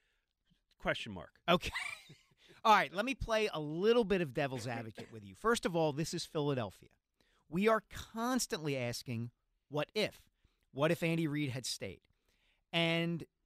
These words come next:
Speaker 2: since Jeffrey Lurie fired him and since he went to the Chiefs, he's gone from being Diet Marty Schottenheimer to
Speaker 1: Mm,
Speaker 2: Diet
Speaker 1: I, I
Speaker 2: Bill
Speaker 1: don't,
Speaker 2: Walsh.
Speaker 1: I don't know about diet.
Speaker 2: <laughs>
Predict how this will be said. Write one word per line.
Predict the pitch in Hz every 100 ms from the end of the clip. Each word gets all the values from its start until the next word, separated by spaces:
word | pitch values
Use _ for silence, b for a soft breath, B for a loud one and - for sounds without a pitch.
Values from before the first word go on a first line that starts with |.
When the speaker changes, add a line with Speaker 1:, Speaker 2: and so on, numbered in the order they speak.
| _ _ _ _ _ _ -
Speaker 2:
since | - 240 262
Jeffrey | - 226 226 196 175
Lurie | 151 143 135
fired | - 160 170 170 123
him | 107 101 107 -
and | 120 110
since | 165 170
he | - 151
went | 120 156 -
to | - 156 123
the | 113
Chiefs, | - 254 151 135 - _ _ _
he's | 170 139
gone | 190 226 262
from | - 185
being | 143 139 131 127 120
Diet | 123 143 190 202 -
Marty | 135 147 160
Schottenheimer | 147 - 185 160 127 123 104 98 117 - _ _ _ _ _ -
to | 196
Speaker 1:
Mm, | 185
Speaker 2:
Diet | 208 185 208 220 -
Speaker 1:
I, |
I |
Speaker 2:
Bill | 202 214
Speaker 1:
don't, | 196
Speaker 2:
Walsh. | 190 262 - -
Speaker 1:
I | 104
don't | 87
know |
about | 82 -
diet. | 80 76 58 -
Speaker 2:
<laughs> | -